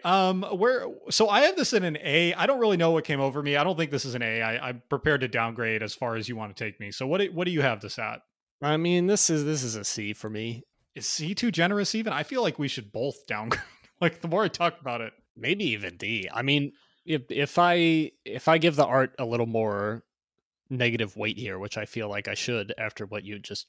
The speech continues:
Speaker 2: revealed to me, um, I think that brings it down to D.
Speaker 1: I mean, we gave Aladdin a D. This can't be better than Aladdin.
Speaker 2: Oh, you wanna go all the way down?
Speaker 1: I, at least a D. I, I think I insist on a D, maybe even an E. I'm fine with D, but, like,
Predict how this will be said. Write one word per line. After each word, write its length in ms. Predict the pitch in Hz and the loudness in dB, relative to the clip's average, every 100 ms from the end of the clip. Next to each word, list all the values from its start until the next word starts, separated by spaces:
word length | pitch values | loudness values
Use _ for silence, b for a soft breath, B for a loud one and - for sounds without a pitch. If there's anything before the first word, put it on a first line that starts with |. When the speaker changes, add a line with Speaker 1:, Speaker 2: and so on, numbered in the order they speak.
| - | -10
Speaker 2:
revealed 380 | 117 113 101 | -6 -4 -6
to 80 | - | -8
me, 300 | 101 101 110 _ _ _ _ | -10 -12 -14 _ _ _ _
um, 440 | 110 92 87 90 107 _ | -10 -10 -10 -14 -18 _
I 60 | 120 | -10
think 220 | 123 117 | -8 -6
that 120 | 117 | -6
brings 220 | - 110 | -6 -10
it 80 | 110 | -8
down 200 | 107 101 | -8 -8
to 60 | 95 | -10
D. 440 | 92 101 87 - _ _ | -14 -14 -14 -18 _ _
Speaker 1:
I 60 | 127 | -6
mean, 140 | 147 | -4
we 120 | 185 | -4
gave 220 | 285 226 135 | 2 2 4
Aladdin 540 | 107 117 156 131 113 | 2 6 6 6 0
a 60 | 107 | -6
D. 280 | 110 107 | -6 -8
This 220 | 107 127 - | -4 -4 -2
can't 260 | 196 165 | 0 0
be 360 | 143 123 113 113 _ _ | 0 -2 -2 -6 _ _
better 320 | 127 143 120 | 2 2 0
than 140 | 113 | -4
Aladdin. 580 | 107 104 117 117 98 95 - _ | -6 -2 0 0 -4 -16 -20 _
Speaker 2:
Oh, 220 | - 139 208 | 0 6 6
you 140 | 190 | 6
wanna 220 | 220 170 | 2 2
go 160 | 135 131 | 6 6
all 260 | 120 185 | 8 6
the 80 | 220 | 6
way 140 | 143 113 | 4 2
down? 380 | 98 87 85 - _ _ _ _ _ _ _ _ _ | 0 -6 -10 -16 _ _ _ _ _ _ _ _ _
Speaker 1:
I, 240 | 143 - | -8 -2
at 60 | 156 | -2
least 420 | 135 175 185 - | 0 0 0 -4
a 20 | |
D. 320 | 123 117 98 98 | -6 -6 -6 -4
I, 240 | 120 135 | -2 0
I 60 | 151 | -2
think 160 | 175 | 4
I 80 | 170 | 4
insist 420 | 147 - 143 - | 4 0 -4 -2
on 140 | 135 117 | -2 -2
a 40 | |
D, 480 | 104 123 120 117 - | -2 -4 -2 -4 -4
maybe 220 | 131 147 | 0 2
even 200 | 143 120 | 2 0
an 140 | 110 110 | -6 -6
E. 100 | 117 | -2
I'm 120 | 156 | 0
fine 200 | 226 196 | 4 4
with 140 | 147 | 2
D, 260 | - 110 95 | -2 -10 -10
but, 200 | 92 120 | -10 -4
like, 260 | 135 120 | -2 -4